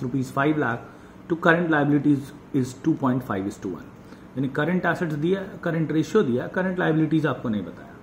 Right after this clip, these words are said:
फिर लिखता था, "Accountant of this firm is interested in maintaining current ratio of two is to one by acquiring some current assets on credit।"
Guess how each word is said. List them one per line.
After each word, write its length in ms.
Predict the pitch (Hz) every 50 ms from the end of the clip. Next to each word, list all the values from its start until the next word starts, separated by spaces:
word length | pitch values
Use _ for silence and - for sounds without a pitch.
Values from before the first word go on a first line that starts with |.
| - - - - - - - -
फिर 100 | - 185
लिखता 200 | 180 165 180 180
था, 200 | 165 175 170 156
"Accountant 500 | - 165 156 165 165 151 208 208 208 208
of 140 | 208 185 160
this 140 | 175 180 175
firm 240 | - - 180 170 170
is 120 | 170 165 160
interested 500 | 160 147 151 160 160 160 - 180 165 170
in 80 | 170 165
maintaining 400 | 156 156 147 151 156 151 156 151
current 320 | 147 151 147 156 156 147 147
ratio 340 | 151 147 143 - 151 143 127
of 120 | - -
two 120 | 160 160
is 160 | 185 185 185 -
to 100 | 165 131
one 180 | 117 104 113 123 - - - - - - - - 151
by 120 | 160 156 156
acquiring 720 | 147 147 - - - 165 165 170 170 175 196 214 220 208
some 220 | - - 180 175
current 380 | - - 156 147 151 151 143 139
assets 320 | 123 120 - 135 131 -
on 160 | - 123 127 127
credit।" 420 | - - - - - - -